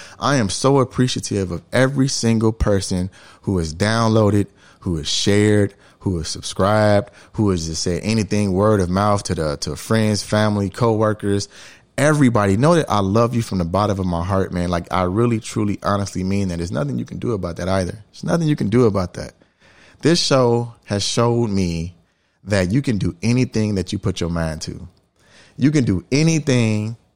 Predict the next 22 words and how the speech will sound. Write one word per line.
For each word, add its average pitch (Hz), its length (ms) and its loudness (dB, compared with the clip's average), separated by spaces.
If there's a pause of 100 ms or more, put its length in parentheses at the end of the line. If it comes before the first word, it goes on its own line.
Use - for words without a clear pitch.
(140)
you 117 180 -6
put 101 360 0 (360)
your 101 180 0
mind 98 340 0
to, 78 180 -8 (600)
no 104 60 -6
matter 110 240 2
what 120 220 4
it 120 80 2
is. 82 440 -4 (220)
Just 117 300 0
do 98 220 2
it, 73 100 -12 (560)
right? 113 320 0 (720)
I 127 140 0
am 113 140 0
so 120 260 2
happy 104 560 0 (720)
about 92 180 -2
the 95 60 -2
direction 95 480 2
that 92 400 0